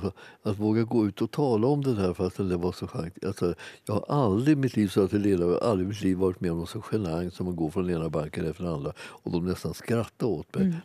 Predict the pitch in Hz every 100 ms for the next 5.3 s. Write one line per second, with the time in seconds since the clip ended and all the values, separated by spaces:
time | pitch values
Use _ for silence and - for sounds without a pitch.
0 | - 160 - - 85 92 92 82 71 101
1 | 90 82 - 95 - 87 82 82 - -
2 | - 92 - 82 - 95 - 78 80 85
3 | 73 60 - - - - 98 98 82 85
4 | 87 80 98 87 90 90 107 90 - -
5 | 82 - -